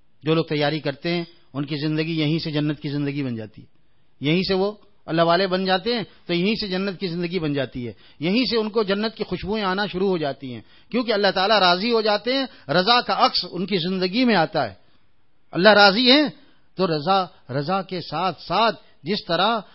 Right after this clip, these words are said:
راضی ہونے کے مزے ہیں ان کو دل محسوس کرتا ہے، اندر اندر محسوس کرتا ہے کہ ہاں مجھ-، میرا اللہ مجھ سے راضی ہے الحمدللہ۔ اگرچہ ڈرتا رہتا ہے کہ پتہ نہیں راضی ہے کہ نہیں ہے، لیکن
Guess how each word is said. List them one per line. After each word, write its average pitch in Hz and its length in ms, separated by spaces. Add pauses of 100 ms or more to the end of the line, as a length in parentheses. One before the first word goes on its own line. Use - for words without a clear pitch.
(600)
راضی 156 400
ہونے 180 320
کے 190 140
مزے 170 380
ہیں 185 260
ان 214 180
کو 220 160
دل 254 220
محسوس 214 420
کرتا 151 300
ہے، 113 60
اندر 196 260
اندر 190 200
محسوس 165 320
کرتا 104 280
ہے 104 140
کہ - 60
ہاں 143 120
مجھ-، 139 220 (200)
میرا 170 160
اللہ 175 180
مجھ 190 160
سے 180 120
راضی 147 240
ہے - 140 (320)
الحمدللہ۔ 147 580 (420)
اگرچہ 269 320
ڈرتا 262 340
رہتا 202 320
ہے 127 60 (480)
کہ 185 60
پتہ 190 180
نہیں 285 180
راضی 220 360
ہے 202 180
کہ 240 120
نہیں 214 240
ہے، 120 40 (340)
لیکن 202 400